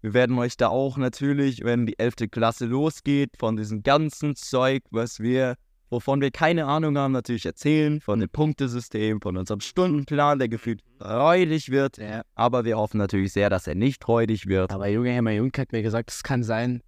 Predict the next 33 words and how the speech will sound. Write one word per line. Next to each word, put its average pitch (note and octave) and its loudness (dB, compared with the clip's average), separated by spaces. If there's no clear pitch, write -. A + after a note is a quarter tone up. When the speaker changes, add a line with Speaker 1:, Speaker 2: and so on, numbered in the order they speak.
Speaker 2:
dass - -6
wir A#2+ 2
zur C3 -2
vierten F3 0
Stunde C3+ 0
kommen, E3 -2
gefühlt - -4
um D3+ 0
achtzehn D3+ -2
Uhr C3+ 2
gehen D#3+ 2
oder A#2 2
so. A2+ -2
Speaker 1:
Ja. A2+ -4
Speaker 2:
Das - -6
ist A#2 -2
scheiße. D3 -2
Speaker 1:
Weil A2 0
halt A#2 0
diese A2 -4
ganzen B2 0
Lehrer C#3 4
auch A#2 -2
diese A#2 -6
ganzen A#2 -2
Kleinkinder C3 0
unterrichten. G2 -2
Speaker 2:
Ich - -4
finde, D#3 0
die C3 -8
sollten C#3+ 0
es B2+ -4
lassen. B2 -4